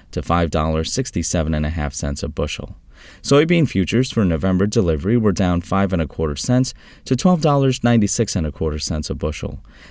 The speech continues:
Soy meal declined three dollars ten cents to three hundred eighty-two dollars ten cents a short ton, while soybean oil futures rose twenty-one hundredths of a cent to fifty-six point two seven cents a pound. Next up,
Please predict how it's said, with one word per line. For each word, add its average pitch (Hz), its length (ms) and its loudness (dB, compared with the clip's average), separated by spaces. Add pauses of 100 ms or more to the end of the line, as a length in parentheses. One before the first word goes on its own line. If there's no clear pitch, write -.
Soy 95 260 4
meal 90 240 4
declined 87 580 0
three 95 240 0
dollars 82 440 0
ten 82 240 -2
cents 117 360 2 (300)
to - 100 0
three 170 240 4
hundred 135 380 2
eighty-two 110 480 4
dollars 85 400 2
ten 85 240 0
cents 78 320 -4
a 76 80 -2
short 78 320 -2
ton, 85 300 -2 (320)
while 76 120 -2
soybean 82 500 2
oil 82 260 2
futures 98 520 0
rose 92 300 4
twenty-one 151 420 2
hundredths 110 480 0
of 80 120 0
a 80 40 -2
cent 85 340 -4 (340)
to 92 100 0
fifty-six 104 580 0
point 92 400 0
two 139 300 0
seven 107 380 0
cents 73 320 -4
a 67 40 -4
pound. 71 460 -6 (840)
Next - 340 -2
up, 98 240 0